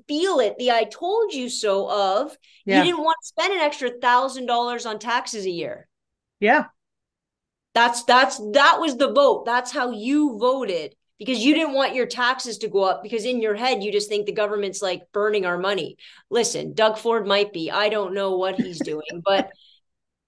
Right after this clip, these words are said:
Speaker 1: but that's, those are the votes that you, that matter.
Speaker 2: Mm-hmm.
Speaker 1: right? And we constantly say money, money, money, but I'm, listen, I'm about to write this article about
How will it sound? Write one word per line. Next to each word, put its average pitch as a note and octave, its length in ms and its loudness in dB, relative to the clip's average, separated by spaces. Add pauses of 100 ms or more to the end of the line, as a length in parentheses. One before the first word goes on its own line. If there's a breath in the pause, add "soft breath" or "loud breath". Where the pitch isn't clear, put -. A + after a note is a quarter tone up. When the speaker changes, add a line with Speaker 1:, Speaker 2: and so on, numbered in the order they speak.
(120)
Speaker 1:
but B3 160 0
that's, C4+ 500 2 (300)
those D#4 320 2
are D4+ 60 -6
the D4 100 -2
votes C4 360 -2
that A#3+ 160 -6
you, A#3+ 560 -4
that A#3 200 2
matter. C4+ 600 0 (420)
Speaker 2:
Mm-hmm. G3+ 220 0
Speaker 1:
right? A3+ 260 6 (300)
And B3 240 -2
we B3 180 -4
constantly C#4 600 0
say A3 340 4
money, G3 420 2
money, G3 300 0
money, F#3+ 380 -2
but F3+ 120 -2
I'm, D#4 220 0 (140)
listen, E3+ 400 -8
I'm B3 180 2
about C4 200 4
to B3+ 80 -2
write A#3 180 2
this G#3+ 160 -2
article G#3 640 0
about G3 520 4